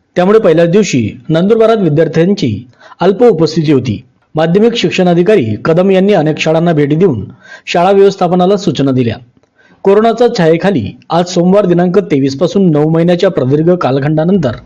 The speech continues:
शाळा सुरू झाल्या आहेत. शाळा सुरू करण्याच्या पूर्वी व सुरू झाल्यानंतर घ्यावयाची काळजी शैक्षणिक संस्थांनी घेतल्या आहेत.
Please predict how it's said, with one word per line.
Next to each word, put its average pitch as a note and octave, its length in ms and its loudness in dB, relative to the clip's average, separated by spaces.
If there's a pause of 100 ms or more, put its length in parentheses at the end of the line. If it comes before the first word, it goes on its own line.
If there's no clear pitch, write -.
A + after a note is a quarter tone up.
(600)
शाळा F3+ 280 0
सुरू F3 220 0
झाल्या A#2+ 220 0
आहेत. A2+ 100 -8 (520)
शाळा F3+ 240 0
सुरू G#3+ 240 2
करण्याच्या E3 400 0
पूर्वी D#3 380 0 (480)
व G3+ 100 2
सुरू G#3+ 260 2
झाल्यानंतर G3+ 480 2
घ्यावयाची E3 420 0
काळजी D#3+ 340 0
शैक्षणिक F3+ 420 0
संस्थांनी E3 420 -2
घेतल्या C3+ 280 -2
आहेत. - 240 -8